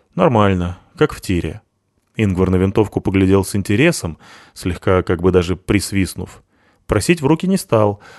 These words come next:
но где-то там себе явно галочку поставил. Думаю, он еще поинтересуется, где такие интересные штуки берут. Патриот Андрея показался минут через пятнадцать. Хитрый режим продвинутой винтовки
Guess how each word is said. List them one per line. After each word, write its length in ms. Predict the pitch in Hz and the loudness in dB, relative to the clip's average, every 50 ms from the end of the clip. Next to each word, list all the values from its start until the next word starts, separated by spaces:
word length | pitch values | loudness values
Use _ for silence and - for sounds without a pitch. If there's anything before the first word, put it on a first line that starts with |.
| - _ - | -20 _ -4
но 240 | 117 117 117 113 104 | -2 0 0 2 0
где-то 340 | 107 104 131 139 - 120 113 | 2 2 2 2 2 2 0
там 260 | - - 165 170 156 | 2 2 0 2 0
себе 280 | - - 117 104 110 | -2 -4 -2 0 0
явно 340 | 104 95 110 131 131 123 113 | 2 2 2 0 0 -2 -2
галочку 460 | 98 107 117 117 110 104 - - 113 | 0 2 2 2 2 0 -4 -6 -6
поставил. 640 | - - 107 - - - 101 82 76 73 78 85 - _ _ _ _ _ _ _ _ _ _ | -4 -4 -6 -4 -4 -2 -2 -2 -2 -6 -8 -12 -16 _ _ _ _ _ _ _ _ _ _
Думаю, 340 | 127 131 139 135 131 123 123 | -4 -2 0 0 0 0 0
он 160 | - 127 120 | -2 -2 -2
еще 280 | 120 123 113 - 139 120 | -2 -2 -2 -2 -2 -2
поинтересуется, 840 | - 120 120 117 - 127 127 127 - - 117 87 73 71 - - 80 | 0 -2 -2 -2 -2 -2 -2 -2 -2 -2 -2 -2 -4 -6 -8 -10 -10
где 260 | 80 80 85 98 90 | -6 0 0 0 0
такие 340 | - 80 - - 90 87 80 | 0 -2 -6 -6 -6 -6 -6
интересные 480 | 80 - 87 90 87 - - 87 82 | -4 -4 -2 -2 -4 -4 -4 -6 -8
штуки 320 | - - - 110 - - 92 | -6 -6 -6 -6 -4 -4 0
берут. 400 | 87 95 87 82 73 - - - _ _ _ _ _ _ _ _ _ _ _ _ _ _ _ _ _ _ _ _ _ | 0 0 0 0 -4 -10 -16 -20 _ _ _ _ _ _ _ _ _ _ _ _ _ _ _ _ _ _ _ _ _
Патриот 380 | - 113 101 123 151 175 170 - | -6 -4 0 2 2 4 4 4
Андрея 340 | 151 143 151 170 185 180 151 | 2 2 2 2 2 2 0
показался 600 | - 117 - 113 107 101 127 147 127 - - 107 | 0 -2 -4 -2 -2 0 0 0 0 -2 -4 -4
минут 320 | 95 92 95 110 104 - | -2 -2 -2 -4 -6 -6
через 260 | - 101 98 92 - | -4 -4 -4 -4 -4
пятнадцать. 640 | - 104 - - 92 82 78 - - - - - - _ _ _ _ _ _ _ _ _ | -6 -8 -6 -4 -4 -4 -6 -6 -10 -14 -16 -16 -20 _ _ _ _ _ _ _ _ _
Хитрый 360 | - 135 131 - 120 117 117 | -2 -2 0 2 2 2 4
режим 280 | 113 117 110 123 127 117 | 2 2 2 0 0 0
продвинутой 500 | - 110 110 113 120 123 117 110 - 117 | 0 0 0 0 0 -2 -2 -2 0 0
винтовки 540 | 113 117 120 - 165 165 - - - 101 | 0 -2 -2 -2 -2 -2 -2 -4 -6 -8